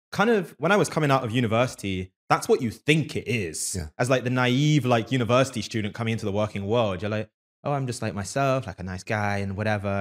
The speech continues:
Speaker 1: and
Speaker 2: Yeah.
Speaker 1: I just produce results and work hard and get stuff done,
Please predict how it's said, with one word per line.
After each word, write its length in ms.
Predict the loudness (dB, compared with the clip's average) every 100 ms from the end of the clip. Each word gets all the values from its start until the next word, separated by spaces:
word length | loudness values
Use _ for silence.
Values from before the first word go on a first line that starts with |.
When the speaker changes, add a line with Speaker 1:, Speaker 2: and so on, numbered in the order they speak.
| -2
Speaker 1:
and 100 | -4
Speaker 2:
Yeah. 120 | -6 -10 _ _
Speaker 1:
I 80 | -2
just 200 | -2 -4
produce 340 | -4 0 0 -2
results 500 | 0 2 0 -2 -6
and 100 | -2
work 220 | -2 -4 -4
hard 380 | 2 4 4 0
and 300 | -4 -6 -6
get 140 | -8
stuff 220 | -4 -4 0
done, 320 | 0 0